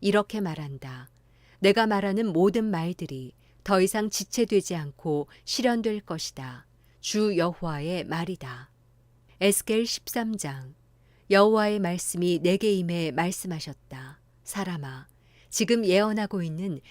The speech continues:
저 이스라엘의 예언자들을 향해 예언하여라. 자기 마음대로 예언하는 사람들에게 말하여라. 여호와의 말씀을 들어라.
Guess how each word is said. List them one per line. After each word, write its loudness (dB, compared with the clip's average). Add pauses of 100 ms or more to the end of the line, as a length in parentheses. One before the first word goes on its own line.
(120)
저 4
이스라엘의 0
예언자들을 -2
향해 -10 (260)
예언하여라. -2 (500)
자기 2
마음대로 4
예언하는 0
사람들에게 -6
말하여라. -8 (480)
여호와의 6
말씀을 0
들어라. -6